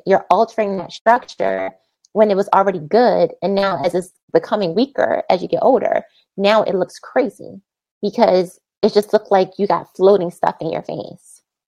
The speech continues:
Or now you have to get a facelift because you've been getting Botox for so long, now you have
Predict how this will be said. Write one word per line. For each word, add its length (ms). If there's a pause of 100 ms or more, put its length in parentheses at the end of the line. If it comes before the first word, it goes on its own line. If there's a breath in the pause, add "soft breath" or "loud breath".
(880)
Or 600
now 280
you 120
have 260
to 100
get 360
a 80
facelift 680
because 340
you've 100
been 120
getting 320 (540)
Botox 420
for 100
so 220
long, 400
now 100
you 100
have 200